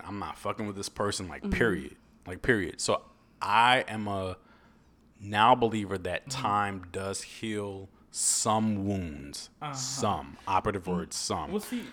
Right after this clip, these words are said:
Speaker 3: you
Speaker 2: But
Speaker 3: took
Speaker 2: also
Speaker 3: what we
Speaker 2: seems like
Speaker 3: said. No,
Speaker 2: you
Speaker 3: that's
Speaker 2: had
Speaker 3: not
Speaker 2: a
Speaker 3: what I said, though.
Speaker 2: conversation,
Speaker 1: Huh?
Speaker 2: which is important. You
Speaker 1: No,
Speaker 2: two had a
Speaker 1: no, no,
Speaker 2: conversation.
Speaker 1: no. I had, I tried to have a conversation with
Speaker 2: No, I
Speaker 1: this
Speaker 2: mean, I'm
Speaker 1: person.
Speaker 2: talking about, like, more recently, not back then.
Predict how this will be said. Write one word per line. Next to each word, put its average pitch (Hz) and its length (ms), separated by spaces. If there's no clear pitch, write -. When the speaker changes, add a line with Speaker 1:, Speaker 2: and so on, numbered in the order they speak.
Speaker 3:
you 226 140
Speaker 2:
But 247 60
Speaker 3:
took 254 80
Speaker 2:
also 233 160
Speaker 3:
what 190 60
we 196 60
Speaker 2:
seems 208 40
like 220 100
Speaker 3:
said. 185 80
No, 208 60
Speaker 2:
you 202 40
Speaker 3:
that's 202 80
Speaker 2:
had 180 80
Speaker 3:
not 175 60
Speaker 2:
a 165 60
Speaker 3:
what 160 80
I - 40
said, - 20
though. 294 120
Speaker 2:
conversation, 120 600
Speaker 1:
Huh? 113 120
Speaker 2:
which 123 120
is 185 120
important. 147 520
You 190 60
Speaker 1:
No, - 180
Speaker 2:
two 208 60
had 180 200
a 151 40
Speaker 1:
no, 139 80
no, 127 140
Speaker 2:
conversation. - 260
Speaker 1:
no. 117 40
I 107 40
had, 120 600
I 95 80
tried 107 480
to 131 80
have 113 160
a 113 40
conversation 98 560
with - 40
Speaker 2:
No, 202 60
I - 20
Speaker 1:
this 247 60
Speaker 2:
mean, 233 100
I'm - 60
Speaker 1:
person. - 120
Speaker 2:
talking - 140
about, - 40
like, - 200
more 180 180
recently, 151 480
not 185 340
back 175 260
then. 170 420